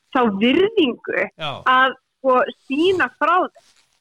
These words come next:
Speaker 1: Þú veist, þeir, þeir, við vissum fyrirfram og horfir á liðið sem er með þetta geggja handboltalið.
Speaker 2: Já.
Speaker 1: Geggjað handboltalið.
Speaker 2: Já,
Speaker 1: Og
Speaker 2: þetta
Speaker 1: það
Speaker 2: var svona
Speaker 1: vissi það.
Speaker 2: skítaredding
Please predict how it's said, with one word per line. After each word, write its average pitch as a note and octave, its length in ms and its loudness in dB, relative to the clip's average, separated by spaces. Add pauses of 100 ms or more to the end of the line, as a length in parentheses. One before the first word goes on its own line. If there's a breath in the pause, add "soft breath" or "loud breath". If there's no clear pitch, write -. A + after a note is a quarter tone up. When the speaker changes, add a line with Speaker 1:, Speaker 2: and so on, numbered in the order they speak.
(180)
Speaker 1:
Þú C4 100 2
veist, A3+ 160 -2
þeir, B3 240 0
þeir, B3 220 0
við C4 200 0
vissum E4 520 -2
fyrirfram D4+ 640 2
og F#3 120 -4
horfir D#4+ 400 0
á A#3+ 80 2
liðið D4 380 4
sem D4+ 100 0
er D4 80 2
með C#4 120 2
þetta - 160 -10 (160)
geggja B3+ 480 -2
handboltalið. B3 720 -2 (560)
Speaker 2:
Já. D#3+ 100 -6 (560)
Speaker 1:
Geggjað D#4 920 0
handboltalið. G#3+ 580 -6
Speaker 2:
Já, - 180 -10
Speaker 1:
Og F3+ 100 -2
Speaker 2:
þetta A3+ 60 0
Speaker 1:
það B3+ 100 0
Speaker 2:
var A3+ 100 0
svona G#3 220 0
Speaker 1:
vissi D4+ 100 -2
það. C#4 120 0
Speaker 2:
skítaredding C4 720 -2